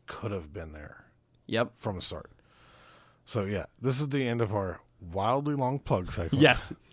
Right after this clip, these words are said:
Speaker 2: Yeah, I know. We're trying to end it and shit. But, Lloyd, that was a great conversation. And I'm
Speaker 1: Okay.
Speaker 2: sure we're gonna continue it off air.
Speaker 1: Oh,
Speaker 2: Would you
Speaker 1: for
Speaker 2: like
Speaker 1: sure.
Speaker 2: to?
Speaker 1: Absolutely, yeah.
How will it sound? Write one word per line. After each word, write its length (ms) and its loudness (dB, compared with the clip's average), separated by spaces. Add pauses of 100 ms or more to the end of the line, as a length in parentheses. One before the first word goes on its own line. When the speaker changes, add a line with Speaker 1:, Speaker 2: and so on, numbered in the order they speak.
Speaker 2:
Yeah, 140 12
I 40 10
know. 140 8
We're 80 8
trying 180 8
to 180 2
end 180 2
it 140 2 (360)
and 80 -6
shit. 260 -6 (680)
But, 400 0 (920)
Lloyd, 460 4
that 80 10
was 140 10
a 60 6
great 220 4
conversation. 720 0
And 160 4
I'm 100 10
Speaker 1:
Okay. 100 4
Speaker 2:
sure 140 12
we're 100 8
gonna 140 6
continue 440 6
it 60 6
off 180 8
air. 260 6 (180)
Speaker 1:
Oh, 60 6
Speaker 2:
Would 120 10
you 100 10
Speaker 1:
for 60 10
Speaker 2:
like 240 6
Speaker 1:
sure. 160 12
Speaker 2:
to? 120 -4
Speaker 1:
Absolutely, 440 -2
yeah. 160 -6